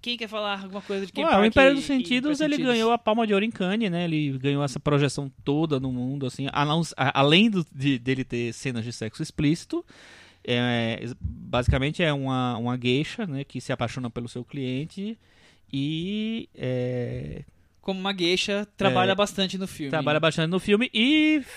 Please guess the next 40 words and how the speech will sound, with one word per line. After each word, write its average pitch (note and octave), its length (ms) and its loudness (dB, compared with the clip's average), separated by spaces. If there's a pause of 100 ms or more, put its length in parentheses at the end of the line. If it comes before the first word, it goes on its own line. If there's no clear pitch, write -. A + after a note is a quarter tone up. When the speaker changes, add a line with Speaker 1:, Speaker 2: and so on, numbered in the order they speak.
(160)
Speaker 2:
fica G#3 280 2
tão A3+ 220 -2
obses-, D4+ 560 -2
obcecada E3+ 680 0
pelo, D#3 420 -4
pelo C#3+ 200 -6
cliente D#3+ 340 -6
que - 60 -4
ele G3 240 -2
comete F3 360 -6
coisas F3 460 -8 (160)
muito G#3 380 0
loucas, C#3 560 -2
vamos A#2 260 -10
dizer A#2 120 -10
assim. - 220 -16 (1300)
E F3+ 460 -4
é D4+ 180 2
isso, B3+ 280 2
assim. F#3+ 320 -4
E G#3 120 -2
aí, C4 280 4
aí, B3 200 4
aí F#3 320 -2
eu B3 160 -4
acho, G#3+ 200 -2
eu - 80 -4
acho D#3+ 180 0
bem G#3 100 0
interessante G3+ 440 -2
porque G3 200 -4
foi G3 160 2
o G3 60 2
primeiro, G#3+ 480 0
eu B3+ 80 2
acho, G#3+ 160 -2 (120)
filme F3 240 -8
mainstream, D#3+ 760 -6
assim, C3 600 -8
mainstream C#3 440 -8